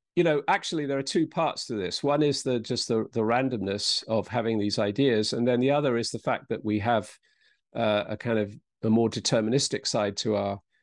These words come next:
analytical processing, which kind of then decides whether the idea is any good or not. And it's this two, it's the synergy between the, the randomness and the determinism that probably is what makes us, uh, the creative species we are.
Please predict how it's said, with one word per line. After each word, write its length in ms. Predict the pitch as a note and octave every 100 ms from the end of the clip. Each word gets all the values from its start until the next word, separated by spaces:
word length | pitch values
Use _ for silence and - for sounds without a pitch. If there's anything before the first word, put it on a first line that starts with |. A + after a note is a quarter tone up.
| _ _ _ _ -
analytical 640 | G2+ G#2 A2 A#2+ - G#2 -
processing, 720 | C3+ A#2 - G2+ - G#2 G#2+ -
which 280 | - G2+ -
kind 180 | A2+ G#2+
of 80 | G#2
then 240 | G#2+ G#2
decides 520 | G#2 - A#2+ G#2 -
whether 220 | A2 G#2
the 180 | G2+ G#2
idea 300 | G#2 G#2 G#2+
is 120 | G2
any 140 | G2+ G2+
good 200 | A2 G2+
or 100 | G2+
not. 300 | A#2+ G#2 -
And 160 | A#2+ B2+
it's 140 | -
this 180 | E3 D3+
two, 440 | - F#3+ D#3+ C#3 -
it's 160 | -
the 80 | C#3
synergy 580 | - F#3+ F3 C#3 C3 A2+
between 400 | A#2+ - B2+ A#2
the, 220 | A#2 A2+ _ _ _ _ _ _ _ _ -
the 100 | A#2
randomness 680 | B2 B2+ B2 A#2+ A#2 -
and 180 | A#2 A2+
the 220 | A2 A2
determinism 800 | A2 A2 - A#2+ A2+ G#2 A2 G2+
that 160 | G#2+ -
probably 340 | B2 A2 G#2+
is 140 | G2+
what 160 | - -
makes 340 | A2 G#2+ -
us, 300 | G#2 - - - _ _ _ _ _ _ -
uh, 240 | A#2 G#2+ G#2
the 100 | G#2
creative 480 | - A#2 G#2+ G#2
species 480 | - A2+ G#2+ A2 G#2
we 100 | A#2+
are. 220 | B2 G2+